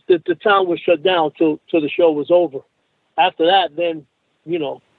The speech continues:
then life began over there at, in, in, at, at that time in those years. But yeah, I mean, dude, it was, it was, uh, it was, it was, it was crazy. You know what I mean? But that was the fun of the whole thing of being on the road.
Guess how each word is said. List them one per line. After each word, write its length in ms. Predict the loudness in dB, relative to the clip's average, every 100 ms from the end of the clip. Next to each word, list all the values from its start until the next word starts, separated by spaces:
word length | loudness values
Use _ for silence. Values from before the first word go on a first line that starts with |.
| -2
then 140 | 0
life 300 | 2 0 0
began 400 | -8 -4 0 0
over 220 | 0 0
there 200 | 2 2 2
at, 140 | 0 -2
in, 160 | -4 -4
in, 220 | -4 -6 -4
at, 140 | -2 -2 0
at 120 | -2 0
that 180 | -2 0
time 320 | 0 0 -2
in 80 | 0
those 240 | 0 0
years. 300 | 0 0 0 -2
But 200 | -2 -4 _ _ _ _ _ _ _ _ _ _ _ _ _
yeah, 160 | 0 2
I 120 | 4
mean, 240 | 2 0
dude, 200 | 2 4
it 120 | 4 4
was, 120 | 0 -2 0
it 120 | 2
was, 180 | 4 0 2
uh, 760 | 2 2 0 -4 _ -20 -20 -18 -2
it 160 | 0
was, 140 | 2 2
it 160 | 2 2
was, 120 | 0 -4 -4
it 140 | 0 0
was 120 | 0
crazy. 480 | 2 4 4 0 -8
You 220 | -4 -2
know 100 | 0
what 100 | 0
I 40 | 0
mean? 260 | 0 0
But 180 | 0 -2
that 180 | 2 2
was 120 | 2
the 120 | -2 -6
fun 360 | 2 2 2 -4 _ _ _ _ _ _ -2
of 160 | -2
the 60 | 0
whole 260 | 0 2 0
thing 280 | -2 -2 -2
of 120 | -2
being 240 | 0 2
on 140 | 0 0
the 80 |
road. 400 | 2 4 4 0